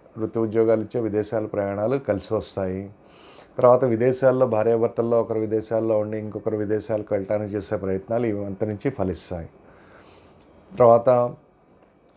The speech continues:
నూతన వివాహ సంబంధాలు కానీ, విదేశీ వివాహ సంబంధాలు కానీ, దూర ప్రాంతంలో వివాహ సంబంధాలు చూసుకునే వారికి చాలా మంచి అవకాశాలు కలిసి వస్తాయి.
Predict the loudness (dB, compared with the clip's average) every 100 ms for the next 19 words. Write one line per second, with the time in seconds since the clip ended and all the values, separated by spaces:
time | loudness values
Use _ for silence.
0 | -10 -4 -2 2 4 6 6 6 0 -4
1 | 2 2 2 -4 -6 -6 -6 -2 -2 -2
2 | -2 0 0 -2 -6 -6 -2 -4 -4 -8
3 | -8 -10 -6 0 2 4 2 2 0 0
4 | 0 2 0 0 -6 -2 -2 -2 -8 -10
5 | -8 -4 -4 -4 0 0 0 -6 -4 -4
6 | -4 -8 -6 -4 -4 -8 -10 -14 -14 -18